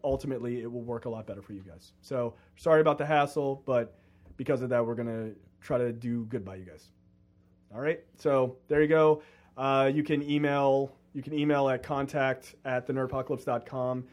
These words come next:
if you have, uh, any more questions. Um, and again,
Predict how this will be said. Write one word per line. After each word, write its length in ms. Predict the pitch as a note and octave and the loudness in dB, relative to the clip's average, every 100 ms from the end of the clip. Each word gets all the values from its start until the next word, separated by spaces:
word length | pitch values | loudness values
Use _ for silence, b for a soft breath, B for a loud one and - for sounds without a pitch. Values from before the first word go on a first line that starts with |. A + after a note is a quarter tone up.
| B | B
if 100 | B2+ | -8
you 60 | C3+ | -4
have, 160 | A#2+ D3 _ - | -4 -8 _ -8
uh, 200 | A2+ A#2 | -6 -6
any 140 | C3 | -6
more 180 | B2 A#2 | -6 -6
questions. 680 | A#2 C3 A#2 G2+ G2+ G2 - - | -6 -6 -6 -8 -18 -20 -20 -18
Um, 520 | A2+ G#2+ G#2+ G#2+ A2 _ - | -14 -12 -12 -12 -14 _ -8
and 180 | C3 B2+ | -6 -2
again, 320 | C3 A#2+ | -2 -2